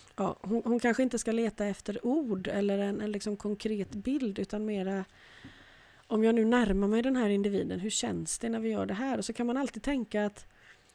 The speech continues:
att ma-, ett övertramp behöver inte bli antingen eller. Alltså det måste inte vara så att,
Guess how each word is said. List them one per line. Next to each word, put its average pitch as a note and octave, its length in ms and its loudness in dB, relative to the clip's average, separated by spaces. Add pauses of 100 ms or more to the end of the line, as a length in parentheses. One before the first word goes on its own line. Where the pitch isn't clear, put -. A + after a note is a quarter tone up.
(320)
att - 300 -4 (1080)
ma-, A#3+ 200 -2 (220)
ett B3+ 180 -4
övertramp A#3+ 560 4
behöver A#3+ 340 4
inte C4+ 200 2
bli A#3+ 140 6
antingen A#3+ 480 2
eller. A#3 560 4
Alltså A3 200 2
det A#3 100 2
måste B3+ 240 0
inte B3 140 0
vara A#3 180 2
så G#3+ 160 2
att, G3+ 180 -2